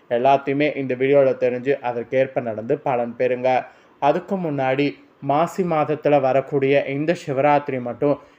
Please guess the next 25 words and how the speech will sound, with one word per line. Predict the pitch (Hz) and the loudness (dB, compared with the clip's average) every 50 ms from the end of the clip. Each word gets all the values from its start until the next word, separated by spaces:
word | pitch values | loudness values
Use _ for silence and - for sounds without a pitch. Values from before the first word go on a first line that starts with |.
| _ _ | _ _
ஏன் | - 151 165 180 180 | 2 2 4 4 2
மகா | 175 147 135 135 135 170 170 165 - - | 2 0 0 0 2 0 0 0 0 -6
சிவராத்திரி | 151 131 143 151 147 147 143 - 147 151 147 | -6 0 2 2 2 2 2 0 0 0 0
என்று | 135 127 127 135 139 139 - | 0 0 -2 -4 -4 -2 0
சொல்லப்படுது | 143 131 135 139 - 139 127 127 120 135 139 - 135 | 0 2 2 2 2 2 0 2 2 2 0 0 -2
அப்படிங்கிறது | 127 123 127 135 139 135 131 123 123 139 | -6 -2 -2 -2 0 0 0 0 0 -2
நிறைய | 135 127 127 127 135 147 139 | -2 0 2 2 2 2 2
பேருக்கு | 139 135 127 120 120 - 131 127 | 2 0 0 0 0 -4 -6 -4
தெரியாம | - 117 107 113 117 120 123 123 127 131 | -4 -8 -6 -2 -2 0 0 0 0 -2
இருக்கு. | 123 117 113 110 113 - - 127 120 120 117 - - _ _ _ _ _ | -2 -2 -4 -4 -6 -2 0 2 2 2 0 -2 -10 _ _ _ _ _
மாசி | - 131 131 135 143 143 - 160 | -4 0 0 0 0 0 -2 -2
மாதத்துல | 151 143 135 131 135 131 - 143 135 127 | 0 2 2 2 0 0 0 0 2 4
வரக்கூடிய | 127 123 127 123 - 135 127 127 131 131 - - | 2 2 0 0 -2 -4 -2 0 0 0 0 -2
இந்த | 127 120 120 117 | -6 -8 -6 -4
மகா | 117 120 120 120 143 147 147 143 - - | -4 -4 -4 0 2 2 2 2 0 -6
சிவராத்திரியுடைய | 127 127 131 139 139 135 - 135 123 127 120 123 120 120 120 117 - | -2 2 4 4 4 2 0 -4 -4 -4 -4 -2 -2 -4 -4 -4 -2
சிறப்புகளையும் | 135 127 131 120 - 139 123 131 131 139 151 170 147 - - - _ _ _ _ | -2 -2 -2 0 -2 0 2 2 2 4 2 2 0 0 -6 -20 _ _ _ _
இந்த | 160 160 160 160 156 - | -4 0 0 0 0 0
சிவராத்திரியில | 165 151 160 175 185 185 180 180 - 151 151 151 156 156 - - | -2 0 2 4 4 4 2 0 0 -2 2 4 4 2 2 2
வழிபாடு | 123 127 127 139 143 156 156 151 143 139 139 | 0 2 2 4 4 4 4 4 4 2 0
செய்தா | - 147 135 131 131 143 143 | 0 -2 -2 2 4 4 2
கிடைக்கக்கூடிய | - - - 147 135 147 143 160 156 156 - 135 127 131 135 127 127 | 2 0 -4 -2 -2 0 0 0 -2 0 0 -2 0 2 0 0 2
பலனையும் | - 123 123 127 135 139 143 143 143 143 - - | 2 2 2 2 2 0 0 0 0 -2 -4 -2
ஃபர்ஸ்ட் | - 139 135 - - - | -4 -4 -4 -2 -4 -6
கும்பராசிக்கு | 151 - - 127 131 135 139 135 123 117 113 - - - - | -6 -4 -4 -2 0 2 4 4 2 2 -2 -4 -14 -10 -10